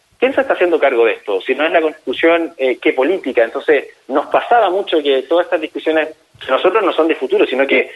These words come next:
son de presente, eh, no tenían espacio. Entonces dijimos, bueno, hagamos una serie de televisión con el impacto que esto pueda tener, que tenga una perspectiva científica, pero que incorpore no solamente esta ciencia dura que te habla de cuántos, eh,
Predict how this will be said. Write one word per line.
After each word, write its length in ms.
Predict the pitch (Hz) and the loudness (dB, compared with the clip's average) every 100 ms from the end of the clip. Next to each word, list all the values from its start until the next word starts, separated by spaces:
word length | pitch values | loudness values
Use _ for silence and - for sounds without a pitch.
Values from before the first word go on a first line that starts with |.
| - _ | -20 _
son 180 | 156 151 | 0 0
de 80 | |
presente, 720 | 123 113 - 180 - 143 170 - _ _ | 0 0 2 0 2 0 0 -6 _ _
eh, 380 | 127 131 127 123 | 0 2 4 2
no 180 | 127 180 | 0 0
tenían 260 | 190 170 151 | 2 0 -2
espacio. 380 | - 131 123 156 | 0 -2 -2 -4
Entonces 240 | 139 139 | -2 -2
dijimos, 260 | 131 151 139 | 0 0 2
bueno, 200 | 143 123 | 2 0
hagamos 400 | 120 151 254 226 | 2 2 2 0
una 180 | 156 - | -2 0
serie 240 | 151 151 | 0 2
de 60 | 139 | 0
televisión 600 | 135 123 117 - - 190 | 0 -2 -4 0 0 2
con 160 | 143 123 | -2 -2
el 80 | |
impacto 340 | 117 170 175 175 | 0 0 0 0
que 100 | 151 | -2
esto 180 | - 135 | -4 2
pueda 200 | 143 143 | 2 2
tener, 300 | 131 147 - - - - | 0 -2 -2 -12 -18 -4
que 100 | 120 | 0
tenga 220 | 226 233 | 2 2
una 120 | 196 | 2
perspectiva 440 | 156 131 120 139 131 | 0 -2 -2 0 0
científica, 560 | 117 107 143 127 170 | -2 -6 -6 0 0
pero 200 | 208 285 | 2 0
que 60 | 233 | -2
incorpore 680 | 247 254 - 147 165 214 - - | -4 -4 0 2 2 0 -10 -18
no 160 | - 180 | -4 -2
solamente 380 | - 170 151 147 | 0 -2 -2 -4
esta 120 | 135 | -4
ciencia 280 | - 147 143 | -4 0 2
dura 220 | 151 185 | 4 2
que 80 | 139 | 0
te 80 | 139 | 0
habla 240 | 156 147 | 2 2
de 260 | 139 123 117 - | 0 -2 -6 0
cuántos, 440 | 160 160 156 - 135 127 131 | 0 2 -2 -2 -10 -16 -2
eh, 220 | 131 120 | -2 -2